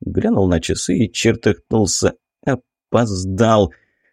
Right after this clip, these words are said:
Супруга ждала его дома. Сегодня вечером их пригласила ее кузина на именины – но похоже, что этот праздник пройдет без него. «Опять устроит концерт», подумал Травкин, туша папиросу в пепельнице.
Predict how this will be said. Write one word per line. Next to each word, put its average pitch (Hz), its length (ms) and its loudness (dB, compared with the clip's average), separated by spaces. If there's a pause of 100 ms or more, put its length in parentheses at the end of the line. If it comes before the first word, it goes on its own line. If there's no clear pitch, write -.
Супруга 170 680 0
ждала 117 400 0
его 95 220 4
дома. 95 680 -4
Сегодня 90 480 -2
вечером 120 360 0
их - 260 -4
пригласила 92 640 0
ее 90 240 2
кузина 110 600 0
на 98 100 2
именины – 110 720 2 (460)
но 180 160 4
похоже, 196 460 -2
что - 240 -6
этот 143 260 -2
праздник 151 580 -2
пройдет 127 560 0
без 101 520 2
него. 110 560 0 (320)
«Опять - 600 -4
устроит - 680 -2
концерт», 110 840 0
подумал 92 400 0
Травкин, 117 480 -2
туша 92 400 0
папиросу 95 600 2
в - 60 -8
пепельнице. 90 760 -2